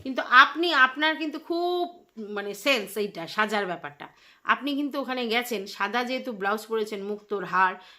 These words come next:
মুক্তোর কানের দুল পরে কিন্তু গেছেন, তার মানে কি সেন্স আছে আপনার, ঠিক আছে? তো যাই হোক, এইবার ও, মানে, মারিয়া আপনাকে জিজ্ঞাসা করেছে,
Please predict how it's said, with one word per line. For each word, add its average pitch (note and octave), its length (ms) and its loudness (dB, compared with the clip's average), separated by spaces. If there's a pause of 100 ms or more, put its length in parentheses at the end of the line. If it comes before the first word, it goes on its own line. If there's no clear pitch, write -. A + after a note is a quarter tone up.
(120)
মুক্তোর G#3+ 360 -4
কানের G3 380 -4
দুল G#3 160 -2
পরে F3+ 260 -6
কিন্তু F#3+ 280 -10
গেছেন, D3+ 360 -12 (640)
তার A3+ 140 -2
মানে C4 200 2
কি F3 160 -8
সেন্স B3+ 360 -6
আছে B3+ 200 -6
আপনার, - 320 -12 (280)
ঠিক A3+ 100 -6
আছে? A#3+ 240 -6 (680)
তো D4+ 100 -2
যাই E4 200 6
হোক, D#4+ 120 0 (480)
এইবার D4+ 400 6 (120)
ও, C#4+ 100 2 (420)
মানে, A3 340 0
মারিয়া B3+ 360 6
আপনাকে C#4+ 300 0
জিজ্ঞাসা A#3+ 320 -2
করেছে, B3 300 0